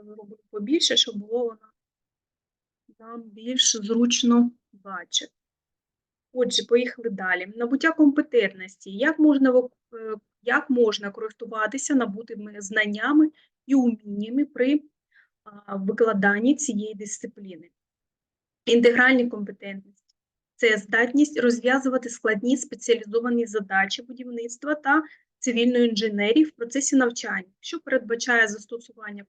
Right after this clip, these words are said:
комплексу теорій та методів визначення, е, міцності, стійкості, деформованості, а, моделювання, посилення будівельних конструкцій,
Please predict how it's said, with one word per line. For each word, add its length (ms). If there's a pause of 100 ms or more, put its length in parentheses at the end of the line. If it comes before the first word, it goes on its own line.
комплексу 600
теорій 500
та 180
методів 420 (360)
визначення, 960 (440)
е, 200
міцності, 720
стійкості, 760
деформованості, 1200 (500)
а, 120
моделювання, 880 (220)
посилення 460
будівельних 520
конструкцій, 640